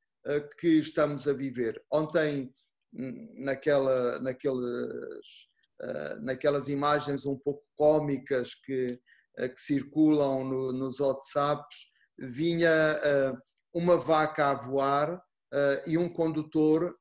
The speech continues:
eh, que dizia, eh, "Se, se isto fosse antes de dois mil e vinte, eu tinha parado, pensado, se calhar tinha um acidente, mas em dois mil e vinte já nada me espanta."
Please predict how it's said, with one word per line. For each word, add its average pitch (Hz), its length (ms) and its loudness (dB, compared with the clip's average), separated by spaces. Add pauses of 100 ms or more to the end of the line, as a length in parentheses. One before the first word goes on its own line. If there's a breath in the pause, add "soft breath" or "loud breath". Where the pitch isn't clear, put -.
eh, 135 400 0
que 160 100 -4
dizia, 143 600 0 (520 soft breath)
eh, - 240 -4 (120)
"Se, - 760 -12 (240)
se - 280 -6
isto - 240 -10
fosse 165 460 0 (640)
antes 170 360 0
de 151 140 0
dois 151 260 -2
mil 143 200 -4
e 143 100 -4
vinte, 151 480 -6 (640)
eu 165 160 0
tinha 165 260 -2
parado, 151 680 2
pensado, 147 680 0
se - 120 -12
calhar 143 320 0
tinha 143 220 -6
um 139 80 -2
acidente, 135 720 -6 (400)
mas 165 220 0
em 190 120 2
dois 180 240 2
mil 170 180 -2
e 170 100 4
vinte 156 340 -4
já 156 160 0
nada 135 260 -2
me 127 80 -4
espanta." 98 640 -12